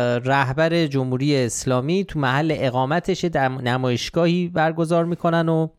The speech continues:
میره می‌بینه تو همون حسینیهٔ امام خمینی برای دستاوردهای هسته‌ای ایران.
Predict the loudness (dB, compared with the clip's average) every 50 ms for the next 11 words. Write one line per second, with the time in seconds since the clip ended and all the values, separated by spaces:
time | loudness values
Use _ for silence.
0 | _ _ _ -20 -16 -10 -6 -4 0 0 2 2 2 2 2 0 2 2 2 2
1 | 2 2 0 0 -2 -2 -2 -2 0 0 0 0 0 0 -2 -2 -4 -6 -6 -6
2 | -4 -4 -4 -2 -2 -2 0 0 0 0 0 0 0 0 0 -2 -2 -2 -4 -2
3 | -2 -2 -2 -2 -4 -6 -6 -4 -4 -4 -4 -2 -2 -2 -2 -2 -2 -4 -8 _
4 | -20 -20 _ _ _ _ _ _ _ _ _ _ _ _ _ _ -4 -2 -2 0
5 | 0 0 0 0 0 0 -2 -2 -2 -2 0 0 2 2 2 2 2 2 2 2
6 | 2 2 2 2 0 -2 -4 -4 -2 0 0 2 2 0 0 0 -2 -4 -6 -10